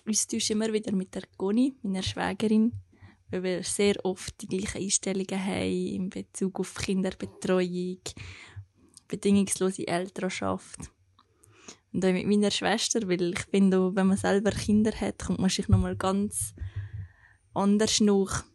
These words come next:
für Austausch. Und auch eigentlich all meine Geschwister, weil wir immer wieder ganz spannende Diskussionen haben, auch wenn wir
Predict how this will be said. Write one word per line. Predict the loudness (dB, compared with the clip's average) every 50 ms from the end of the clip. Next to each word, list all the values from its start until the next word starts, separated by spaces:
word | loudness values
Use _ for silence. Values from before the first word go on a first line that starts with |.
| _ _ -14 -8
für | -6 -4 -4 -4
Austausch. | -4 -6 -6 -6 -6 -8 -8 -6 -6 -6 -6 -6 -8 -12 _ _ _ _ _ _ _ _
Und | -4 -2 2 4
auch | 6 6 6 4 4 0 -6 -12 -12 -12 -14 -14 -14 -14 -8 -2 0
eigentlich | 2 4 4 4 4
all | 4 4 6 6
meine | 8 8 8 6 6 4
Geschwister, | 2 2 4 4 4 4 4 2 2 4
weil | 4 4 4
wir | 2 2 4
immer | 6 6 8 8 6 6
wieder | 4 4 4 2
ganz | 2 2 4 4 6 6 4
spannende | 4 4 4 4 6 6 6 6 6 6
Diskussionen | 4 2 2 2 2 2 2 2 2 4 4 4 4 6 4 4
haben, | 4 4 4 6 6
auch | 6 6
wenn | 4 4 4
wir | 2 0 -2